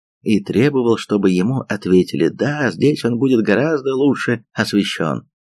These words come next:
В эту минуту горничная принесла на подносе кипяток, спиртовку и кофейные чашки. Гофрат пригласил их в кабинет и сказал: "Тогда вы должны интересоваться не столько живописью, сколько скульптурой.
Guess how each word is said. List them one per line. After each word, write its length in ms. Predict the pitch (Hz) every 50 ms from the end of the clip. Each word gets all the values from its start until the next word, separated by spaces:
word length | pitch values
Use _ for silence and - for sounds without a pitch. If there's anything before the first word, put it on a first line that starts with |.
| _ _ _ -
В 60 | -
эту 220 | 120 117 117 120 113
минуту 440 | 113 117 127 135 123 113 - 101
горничная 580 | 92 101 123 113 101 92 - - - 104 98 92
принесла 440 | 98 95 98 95 90 - - 98 95
на 120 | 92 90
подносе 580 | - - 87 82 87 92 92 87 - - 82 80
кипяток, 600 | - - - - 87 - - - 170 165 _ _ _ _ _ _ _ _
спиртовку 680 | - - - 98 90 - - - 160 156 - - 78
и 80 | 67 -
кофейные 500 | - 80 76 - 85 82 87 90 90 87
чашки. 500 | - - 160 - - - 139 120 - _ _ _ _ _ _ _ _ _ _ -
Гофрат 500 | 98 104 107 104 - - 175 185 - -
пригласил 520 | 120 127 117 120 113 107 - 165 160 151
их 180 | 139 - - - _
в 140 | - - -
кабинет 460 | - 110 104 120 120 127 120 110 -
и 40 | 90
сказал: 540 | - - - 82 73 - 58 - - _ _ _ _ _ _ _ _ _ _ _ _ _ _ _ _ -
"Тогда 640 | - 87 78 69 62 80 71 - - - 73 107 139
вы 140 | 160 185 175
должны 400 | 175 175 175 175 - 180 175 170
интересоваться 640 | 165 - 151 151 147 - 151 165 156 - - 135
не 120 | 139 139
столько 440 | 123 - - 139 139 - - 135 117
живописью, 680 | 92 117 156 175 151 151 147 - 139 117 - - 127 117
сколько 480 | - - - 143 131 113 110 - 107
скульптурой. 800 | - - _ - 92 87 - - - 67 57 50 - 57 57 -